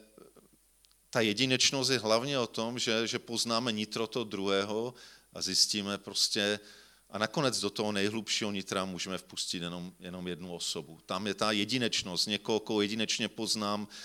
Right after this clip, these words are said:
eh, do hloubky, nejen jako, tady trošku je ještě ta zamilovanost u toho, u toho, eh, on, eh, v té Písni písní,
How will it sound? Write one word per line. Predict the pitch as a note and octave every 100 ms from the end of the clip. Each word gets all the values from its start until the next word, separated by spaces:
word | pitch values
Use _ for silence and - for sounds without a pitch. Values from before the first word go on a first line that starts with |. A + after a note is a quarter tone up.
| - - -
eh, | F#2 F2+
do | A2+
hloubky, | A#2+ A#2 - - F#2+ F2+ - -
nejen | F2+ G#2+ G#2+
jako, | F#2+ - G2 D2+ - - - - - - -
tady | F#2 F2+
trošku | - F#2+ - - F#2+
je | F#2+
ještě | G2 -
ta | G2 F2
zamilovanost | F2+ G2+ A2+ A#2 A#2+ -
u | A#2+
toho, | - A#2 A#2+ A#2 - - - _ -
u | G#2+
toho, | B2+ A2 A2 G#2+ - -
eh, | E2+ E2 - _ -
on, | B2+ C3+ C#3
eh, | - - - - - F#2 F#2+ G2 G2+ G#2
v | G2+ -
té | A2+
Písni | A2 A#2 - B2+ A#2+
písní, | B2+ B2 - B2 B2 C3